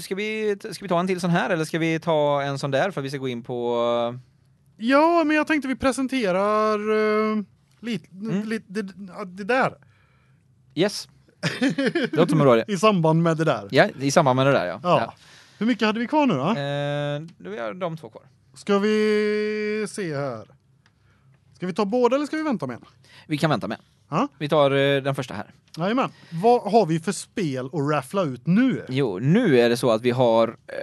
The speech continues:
Speaker 1: nu har vi Hard Reset Redux att raffla ut. För den som är intresserad av det kan skriva,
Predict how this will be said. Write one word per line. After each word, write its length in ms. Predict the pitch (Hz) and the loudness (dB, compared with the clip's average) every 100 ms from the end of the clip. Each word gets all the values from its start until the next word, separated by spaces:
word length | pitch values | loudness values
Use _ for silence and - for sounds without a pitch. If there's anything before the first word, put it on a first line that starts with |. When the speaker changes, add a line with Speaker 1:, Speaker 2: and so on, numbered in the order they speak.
| - | -10
Speaker 1:
nu 120 | 123 120 | -8 -2
har 180 | 135 | -2
vi 440 | 110 107 107 110 107 - | 0 0 2 2 0 4
Hard 320 | 180 202 143 | 4 4 0
Reset 480 | 156 165 - 151 165 | -4 -4 -2 -2 -2
Redux 840 | 147 175 127 120 170 - - - - | -6 -4 -4 -2 -4 -4 -8 -8 -8
att 140 | 135 | -8
raffla 520 | 131 120 131 120 131 | -4 0 2 2 2
ut. 180 | 117 90 | -2 -2
För 200 | - 120 | 0 0
den 240 | 120 147 143 | 2 0 0
som 120 | 143 | -2
är 40 | |
intresserad 400 | 143 147 160 143 | -2 0 2 2
av 100 | 139 | 2
det 280 | 143 156 165 | 2 2 0
kan 220 | - 107 | -4 -6
skriva, 600 | - 127 123 104 101 101 | -6 -4 -2 -2 -2 -2